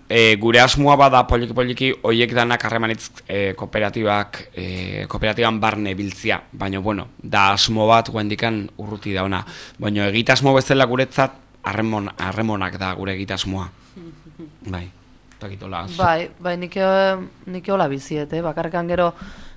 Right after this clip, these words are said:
Speaker 3: bizibide ere danez, osea, ba, hor gauden ontzat lanbide da, baita ere, osea, igual, sinisten duzun egitasmoa izateaz gain lanbide bada, edo hortik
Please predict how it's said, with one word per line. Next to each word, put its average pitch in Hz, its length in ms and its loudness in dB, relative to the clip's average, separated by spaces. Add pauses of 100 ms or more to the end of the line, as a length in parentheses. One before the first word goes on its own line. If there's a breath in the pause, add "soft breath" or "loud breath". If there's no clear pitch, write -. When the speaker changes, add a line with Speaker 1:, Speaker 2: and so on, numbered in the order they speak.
Speaker 3:
bizibide 175 1160 0
ere 170 140 -4
danez, 170 420 -2
osea, 147 460 -6 (560)
ba, - 320 -6
hor 170 200 -6
gauden 170 320 0
ontzat 170 280 -4
lanbide 156 1000 -2
da, 160 240 -2 (100)
baita 156 300 -4
ere, 151 200 -6 (160)
osea, 151 220 -8
igual, 156 320 -4 (720 loud breath)
sinisten 170 460 -4
duzun 170 260 -6
egitasmoa 170 500 -4
izateaz 165 400 -6
gain 160 280 -6 (180)
lanbide 160 440 -4
bada, 139 400 -4
edo 143 120 -6
hortik 156 360 -10